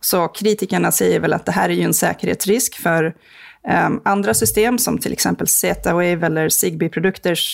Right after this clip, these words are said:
idag. De har bara en hubb som, och det är den som pratar ut med internet och det är den man behöver skydda. Och sen hur den pratar med alla dina prylar i hemmet är liksom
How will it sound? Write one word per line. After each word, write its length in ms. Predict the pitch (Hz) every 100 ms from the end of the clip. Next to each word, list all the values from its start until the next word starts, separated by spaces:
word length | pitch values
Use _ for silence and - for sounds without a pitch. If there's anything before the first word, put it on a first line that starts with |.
| -
idag. 440 | 175 220 180 175
De 180 | 180 202
har 160 | 208
bara 200 | 165 151
en 320 | - 214 170 160
hubb 360 | 196 160 139
som, 300 | - 143 151 - _
och 80 | 175
det 80 | 165
är 60 |
den 220 | 165 170 165
som 140 | -
pratar 340 | - 147 151
ut 240 | 156 190 -
med 120 | 160
internet 420 | 175 - 202 208
och 60 | -
det 80 | 156
är 40 |
den 200 | 165 147
man 140 | 151
behöver 220 | 151 151 151
skydda. 420 | 175 156 175 190
Och 200 | - -
sen 320 | - 165 160 - _ _ _ _
hur 140 | 202
den 280 | 190 226 208
pratar 340 | 156 - 151
med 100 | 160
alla 120 | 151
dina 200 | 151 147
prylar 340 | 139 160 151 151
i 40 |
hemmet 420 | 165 185 147 151
är 120 | - 147
liksom 380 | - - -